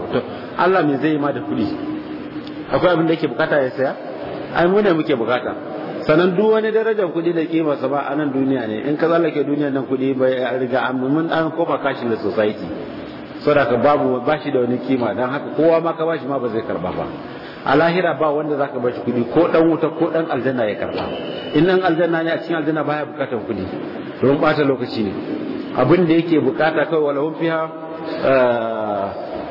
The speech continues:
ah, ma yadda'un." Duk abin da suka yi da'awa suka ce a kawo kawai. Duk abin da kake so aljanna za ka same shi. In a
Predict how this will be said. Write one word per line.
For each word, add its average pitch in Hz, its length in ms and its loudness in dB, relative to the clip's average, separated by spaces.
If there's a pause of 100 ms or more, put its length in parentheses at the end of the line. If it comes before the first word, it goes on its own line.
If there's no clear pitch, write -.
(140)
ah, 120 460 2
ma 143 160 4
yadda'un." 151 460 2 (420)
Duk - 140 6
abin 165 200 4
da 139 60 2
suka 139 200 0
yi 120 60 2
da'awa 120 280 0
suka 127 160 -6
ce 127 100 -2
a 104 180 -2
kawo 123 160 0
kawai. 127 140 -4
Duk - 120 4
abin 214 180 0
da 180 80 2
kake 156 180 0
so 143 100 0
aljanna 123 300 0
za 113 120 2
ka 110 100 -4
same 98 240 -2
shi. - 140 -6 (600)
In 185 100 6
a 175 60 2